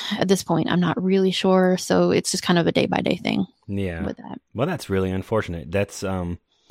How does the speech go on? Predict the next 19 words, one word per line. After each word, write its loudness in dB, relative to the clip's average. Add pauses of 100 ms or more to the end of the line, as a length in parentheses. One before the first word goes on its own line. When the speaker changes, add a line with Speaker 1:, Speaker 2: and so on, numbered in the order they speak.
(500)
Speaker 2:
most 0
of 0
the -2
guests -2
that -4
I've -6
had, -6 (200)
they -6
haven't -6
had -8
such -8
a -6
negative -10
experience -10
with -6
their -8
parents -12
coming -12
out. -12